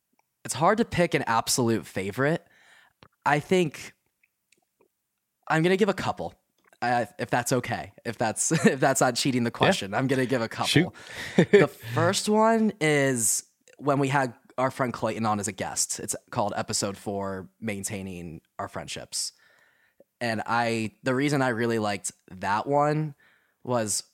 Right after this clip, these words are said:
Speaker 1: first off, that was our first kind of challenge in switching the,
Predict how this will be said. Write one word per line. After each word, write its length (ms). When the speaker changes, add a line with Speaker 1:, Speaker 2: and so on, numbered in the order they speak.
Speaker 1:
first 340
off, 400
that 140
was 120
our 100
first 320
kind 300
of 320
challenge 720
in 120
switching 680
the, 320